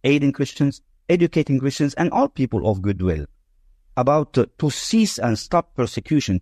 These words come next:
to end the persecution, to end the violence in the name of religion, to allow equal rights, equal opportunities, equal protections to all people,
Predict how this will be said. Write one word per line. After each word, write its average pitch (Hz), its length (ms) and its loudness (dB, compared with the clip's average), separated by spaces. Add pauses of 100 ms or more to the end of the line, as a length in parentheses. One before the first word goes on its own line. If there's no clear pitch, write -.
to - 160 -6
end 180 160 2
the 123 60 0
persecution, - 680 -4
to - 160 -6
end 156 220 2
the 123 80 0
violence 104 540 2
in 107 100 2
the 101 100 2
name 104 180 2
of 95 120 -4
religion, 87 500 -4 (880)
to 165 120 6
allow 165 260 4
equal 160 280 2
rights, 107 440 0
equal 139 300 -2
opportunities, 120 760 0
equal 143 240 2
protections - 760 -6 (340)
to 165 80 2
all 180 160 4
people, - 520 -2